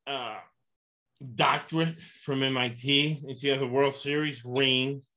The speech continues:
and she does, uh, consulting. She's in a, an M L B front office, and, uh, she's giving me great insight into analytics, you know, versus baseball versus football.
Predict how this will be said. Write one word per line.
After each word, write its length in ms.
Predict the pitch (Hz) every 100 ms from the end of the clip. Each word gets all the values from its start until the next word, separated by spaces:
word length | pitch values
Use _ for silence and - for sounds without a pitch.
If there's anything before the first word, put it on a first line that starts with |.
| _ _ _ _ -
and 160 | 123 117
she 120 | 127
does, 360 | 127 131 117
uh, 200 | 135 123 120
consulting. 760 | 131 120 139 139 147 139 135
She's 220 | - 143 143
in 140 | 147
a, 40 |
an 500 | 139 131 117 131 131
M 100 | 139
L 120 | 135 123
B 180 | 135
front 280 | 123 147 131
office, 720 | 131 151 160 139 139 139 - _ _ _ _ _ _ _ _ -
and, 640 | 135 135 131 131 127 127 -
uh, 280 | 131 131 120
she's 240 | 120 135
giving 220 | 123 147 143
me 120 | 123
great 240 | 135 139
insight 600 | 135 139 151 156 135 113 -
into 880 | 143 143 139 - 135 127 123 120 120 - _ 147
analytics, 680 | 143 139 185 127 - - _
you 140 | 135 127
know, 120 | 117
versus 300 | 123 120 107
baseball 480 | 131 135 135 135 127
versus 340 | 113 117 -
football. 560 | 202 208 180 147 113